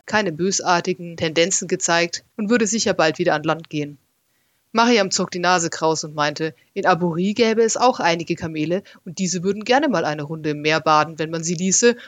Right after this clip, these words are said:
und seien ganz anständige Schwimmer. Das irritierte Tahir zutiefst. Anscheinend, und das war das Ergebnis der darauffolgenden halbstündigen Diskussion,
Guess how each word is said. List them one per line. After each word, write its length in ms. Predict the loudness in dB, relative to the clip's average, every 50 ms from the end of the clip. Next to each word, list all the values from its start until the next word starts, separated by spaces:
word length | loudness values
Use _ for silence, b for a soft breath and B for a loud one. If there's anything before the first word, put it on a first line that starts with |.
| B B
und 120 | -6 -2
seien 240 | 2 2 2 2 2
ganz 220 | 0 0 0 -2
anständige 540 | -4 -6 -6 -8 -8 -8 -8 -6 -6 -4 -4
Schwimmer. 440 | -2 -2 0 0 0 0 -2 -2 -8 _ _ _ _ _ _ _ _ _ _ _ _ _
Das 260 | 2 2 4 2 0
irritierte 460 | 0 0 0 0 0 0 -2 -2 -2
Tahir 300 | -4 -4 -2 0 0 0
zutiefst. 580 | 0 -2 -4 -4 -4 -4 -2 -2 -4 -6 -6 -8 _ _ _ _ _ _ _ _ _ _
Anscheinend, 680 | -2 -2 0 2 2 4 4 4 4 4 4 4 2 -2 B B B B B
und 140 | -8 -4 -2
das 180 | 0 0 2
war 100 | 2 2
das 140 | 2 2 0
Ergebnis 460 | 0 0 0 0 0 -2 -4 -4 -4
der 100 | -4 -2
darauffolgenden 880 | 0 0 2 4 4 4 4 2 2 2 2 2 0 -2 -8 -14 -10 -4
halbstündigen 580 | -2 0 0 0 -2 -6 -6 -6 -6 -6 -6 -6
Diskussion, 600 | -6 -6 -6 -6 -6 -4 -2 0 -2 -2 -4 -8